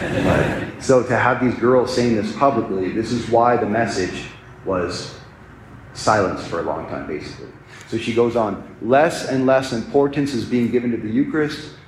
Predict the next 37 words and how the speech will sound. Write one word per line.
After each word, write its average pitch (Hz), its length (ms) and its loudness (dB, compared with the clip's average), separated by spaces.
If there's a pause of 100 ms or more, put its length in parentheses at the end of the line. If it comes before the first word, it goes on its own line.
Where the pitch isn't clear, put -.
(220)
You 117 100 -2
should 120 240 0
turn 151 320 4
the 143 80 2
wrath 127 340 4
of 104 180 -2
God 120 260 6
away 123 300 2
from 123 180 -4
yourselves 110 440 0
by 104 160 -2
your 107 220 0
efforts. 135 560 -2 (400)
If - 200 -6
you 117 120 0
ask 151 380 2
for 135 140 2
his 123 180 0
forgiveness 156 680 -2
with 104 140 -6
sincere 107 440 -2
hearts, 123 360 0 (320)
he 170 240 -2
will 156 280 2
forgive 143 340 2
you. 90 260 -6 (640)
I, 110 160 4
your 131 180 4
mother, 127 340 4
through 123 180 -4
the 123 100 0
intercession 123 560 -2
of 117 80 -6
Saint 123 200 0
Michael 120 300 0
the 123 140 2
Archangel, 123 560 0